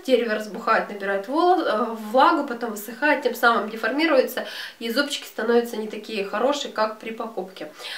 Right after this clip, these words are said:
А, эту же расческу я стараюсь держать не в ванной комнате, а на своем туалетном столике, можно так сказать, для того, чтобы просто,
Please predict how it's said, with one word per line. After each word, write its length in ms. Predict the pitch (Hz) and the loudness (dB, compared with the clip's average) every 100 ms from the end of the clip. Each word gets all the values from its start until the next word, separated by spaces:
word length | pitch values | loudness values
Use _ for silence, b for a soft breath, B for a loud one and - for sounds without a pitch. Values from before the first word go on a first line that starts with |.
| B B B - | B B B 2
А, 360 | 208 214 220 | 4 6 6
эту 220 | 330 330 | 6 4
же 100 | 320 | 6
расческу 480 | 247 247 320 339 - | 6 6 4 0 0
я 180 | 226 240 | 2 2
стараюсь 380 | 247 233 240 233 | 2 4 4 4
держать 420 | 233 247 220 214 | 0 0 0 -2
не 160 | 240 208 | -2 0
в 80 | |
ванной 360 | 202 254 294 294 | 2 2 4 2
комнате, 600 | 254 226 202 180 - 170 | 2 -2 0 -2 -2 -4
а 360 | - 208 233 233 - - | -2 0 0 -4 -8 -16
на 140 | - 240 | -10 -8
своем 320 | 233 247 233 | 2 2 2
туалетном 460 | 240 240 226 185 | 0 0 0 -4
столике, 420 | - 208 202 202 180 | -6 -4 -4 -4 -4
можно 240 | 170 170 | -4 -4
так 160 | 170 - | -6 -8
сказать, 340 | 202 240 262 | 0 0 2
для 80 | 185 | -2
того, 220 | 202 226 | -4 -6
чтобы 280 | - 196 175 | -4 -4 -4
просто, 500 | - 254 277 233 | 0 0 2 -2